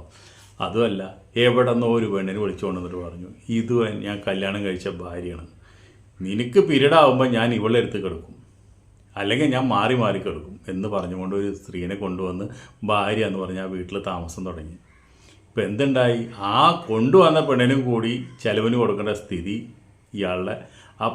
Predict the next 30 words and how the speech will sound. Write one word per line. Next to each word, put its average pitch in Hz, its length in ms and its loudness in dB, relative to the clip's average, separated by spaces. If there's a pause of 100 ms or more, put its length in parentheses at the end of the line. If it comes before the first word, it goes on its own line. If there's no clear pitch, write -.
പാവം 107 400 2
പെണ്ണിനും 98 380 -4 (300)
ആയി. 80 200 -8 (360)
അതുമല്ല, 98 420 0 (920)
ആ 110 140 2 (240)
അവരെ 117 260 4
വൈകുന്നേരം 117 480 4
വരുമ്പോൾ 110 260 0
അവരെ 110 200 2
കൊഞ്ചലും 104 480 -4
കുഴയിലും 104 400 0 (100)
അവരെ 101 260 -2
റൂമിൽ 101 300 -2 (100)
പോലും 104 300 -2 (100)
തിക്കും 107 300 -4
തിരക്ക് 101 320 -2 (100)
അവിടെ 101 200 -2 (500)
ശൃംഗാരങ്ങളും 107 760 0
ഇവിടെ 107 220 -2
ഇല്ലാത്ത 107 380 -2
ശൃംഗാരം 104 440 -2
അവിടെ 98 200 -2
കാണിക്കുക, 101 420 -4 (340)
ഇതൊക്കെ 135 260 -6
കണ്ടപ്പോൾ 117 460 -6 (120)
ഇവൾക്ക് 95 320 -8 (160)
ഈ 113 100 -2
ഇവിടെ 107 200 -4 (640)
പെ-, 101 160 -2 (220)
ഇവിടെ 98 200 -2